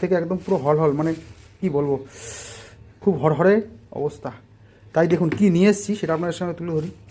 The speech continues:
এই দেখুন, হয়তো আপনারা বুঝে গেছেন, এই হলো ধোসা, এই হচ্ছে ধোসা, মশলা ধোসা। আর এর মধ্যে আছে একটা স্পেশাল জিনিস, এটা আমার খুব প্রিয়। এই যে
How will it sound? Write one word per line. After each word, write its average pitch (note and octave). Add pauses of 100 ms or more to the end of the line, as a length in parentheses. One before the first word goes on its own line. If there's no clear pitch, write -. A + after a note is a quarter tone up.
(880)
এই D3+
দেখুন, A#2+ (760)
হয়তো C3+
আপনারা A#3
বুঝে D3
গেছেন, F#3 (160)
এই D3+
হলো E3+
ধোসা, D3+ (800)
এই D3
হচ্ছে D3+
ধোসা, C#3
মশলা D3+
ধোসা। C#3 (720)
আর -
এর F3
মধ্যে F#3
আছে F3
একটা E3+
স্পেশাল D#3+
জিনিস, E3 (1900)
এটা D#3
আমার D#3
খুব E3+ (120)
প্রিয়। F#3 (840)
এই D3+
যে C#3